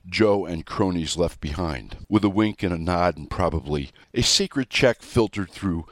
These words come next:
numerous laundering efforts as a thank you for that eighty billion dollar plus or minus gift to China,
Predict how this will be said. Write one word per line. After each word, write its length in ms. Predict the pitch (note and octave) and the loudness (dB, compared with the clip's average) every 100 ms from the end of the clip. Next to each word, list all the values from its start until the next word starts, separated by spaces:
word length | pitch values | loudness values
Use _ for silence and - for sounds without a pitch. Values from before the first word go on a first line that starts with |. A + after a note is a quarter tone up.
| - | -8
numerous 1080 | E2+ G#2+ C4 D3 A#2+ G2+ F2+ E2 - - - - | -2 2 4 4 2 0 0 0 -2 -2 -6 -8
laundering 560 | F2+ A2+ A2+ G2+ F#2 D#2+ | 2 4 4 0 -2 -2
efforts 560 | F2+ - D2+ - - - - - | -4 -6 -6 -6 -6 -10 -6 0
as 160 | D3+ F3+ | 2 0
a 40 | |
thank 520 | - - G#3+ F#3+ - | -4 0 0 0 -4
you 160 | E2 A#1 | -6 -8
for 180 | - G#2+ | -2 0
that 320 | F#2+ E2+ - - - | 2 0 -6 -14 0
eighty 220 | C3 G#2+ | 0 0
billion 480 | F2 G#2 G2+ F#2 E2 | 0 2 4 2 0
dollar 340 | E2+ E2 D#2+ | 0 0 -2
plus 340 | D2+ - F#2 - | -4 -4 -2 -2
or 60 | |
minus 340 | E2 D#2+ C#2+ - | -4 -4 -6 -8
gift 360 | - F#2 - | -2 -2 -2
to 100 | - | -8
China, 400 | - - C#2 - | -6 -6 -6 -10